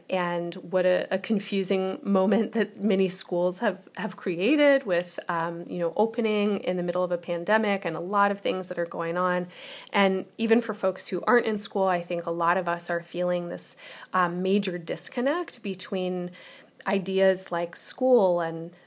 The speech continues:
jobs, you know, things that maybe used to have a, a, like, higher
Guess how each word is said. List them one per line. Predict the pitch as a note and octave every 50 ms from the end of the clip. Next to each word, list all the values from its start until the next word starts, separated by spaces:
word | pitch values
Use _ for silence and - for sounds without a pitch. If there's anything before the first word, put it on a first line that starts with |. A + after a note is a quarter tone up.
| _ -
jobs, | - G#3+ G#3+ A#3 A#3+ G#3 E3 E3 - E3+ - - -
you | F#3+ F3+
know, | F3 E3+ F3
things | F3 F3 - F#3+ F#3+ F#3+ F#3+ -
that | - F3+ E3+ - - - _
maybe | - F#3+ F#3+ F#3+ F#3 F3+ F#3 F#3
used | F3+ F3+ F#3 F#3+ F#3 - -
to | - G3
have | F3+ - F3+ E3+ E3+ E3+ F3+
a, | F3 E3+ E3+ F3 - - _
a, | - F3+ F3 F3 F3 - -
like, | - F3 F3 F3
higher | - - - F#3+ F#3 F#3 F3+ F3+ F3+ F3+ F3+ F#3